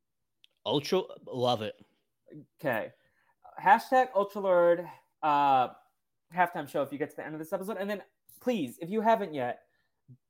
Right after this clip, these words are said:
Speaker 2: please leave us a re-, rate and review on Apple Podcasts and Spotify, five stars. It helps people find the podcast, um, helps me grow my audience. And if you're so inclined, uh, we do have, uh, PayPal if you wanna help support the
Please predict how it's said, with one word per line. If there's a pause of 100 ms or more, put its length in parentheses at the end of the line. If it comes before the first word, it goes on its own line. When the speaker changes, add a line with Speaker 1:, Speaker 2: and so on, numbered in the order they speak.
(360)
Speaker 2:
please
leave
us
a
re-,
rate
and
review
on
Apple
Podcasts
and
Spotify,
five
stars. (220)
It
helps
people
find
the
podcast, (460)
um,
helps
me
grow
my
audience. (100)
And
if
you're
so
inclined, (400)
uh,
we
do
have,
uh, (240)
PayPal
if
you
wanna
help
support
the